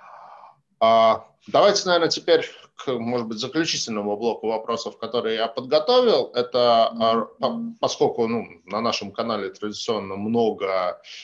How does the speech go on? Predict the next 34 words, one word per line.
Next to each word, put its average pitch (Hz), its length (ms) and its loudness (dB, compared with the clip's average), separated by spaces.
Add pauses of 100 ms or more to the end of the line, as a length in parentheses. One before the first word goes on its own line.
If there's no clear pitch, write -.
(200)
а, 95 220 -2
тех, - 360 -4
кто 98 220 -6
инвестирует 98 800 -4
в 98 400 -6
В 101 100 -8
Д 127 80 -2
О-шные 180 400 0
истории, 113 480 -2
в 95 140 -8
высо-, 101 480 -6
рынок 101 260 -6
высокодоходных 101 960 -8
облигаций. 98 800 -4 (300)
И, - 240 -2
соответственно, 123 1000 -4
там 160 340 0
роль 127 260 0
М 104 160 -4
С - 80 -8
П 131 160 0
банка, 147 460 -2
она 117 200 -2
тоже 113 320 -6
значительна, 127 640 -8
потому 110 320 -8
что - 220 -10
М 107 140 -6
С 107 100 -10
П 139 160 -4
банк, 208 360 -4
он, 131 300 -10
а, 95 400 -8
участвует 107 880 -6